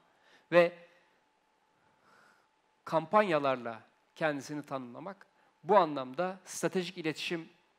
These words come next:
perspektifidir. Türkiye iletişim modelinin bu anlamda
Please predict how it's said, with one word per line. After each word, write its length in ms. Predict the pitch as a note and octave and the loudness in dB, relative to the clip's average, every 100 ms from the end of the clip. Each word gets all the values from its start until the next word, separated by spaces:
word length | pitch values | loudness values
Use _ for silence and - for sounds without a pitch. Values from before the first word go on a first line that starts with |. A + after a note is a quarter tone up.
| _ - | _ -4
perspektifidir. 720 | D#3 C3 D3+ C#3+ D3 F3+ F3 | -2 -2 -4 -8 -8 -6 -6
Türkiye 340 | F3+ E3 D#3+ D3+ | -8 -10 -6 -2
iletişim 320 | D3+ - E3 | -4 -6 -10
modelinin 580 | D3 C#3 C3+ C#3+ E3+ F3 - _ - | -8 -8 -8 -6 -8 -10 -20 _ 2
bu 80 | F3 | 4
anlamda 640 | D3+ C#3 C3 B2 D#3+ | 4 0 -4 -2 -2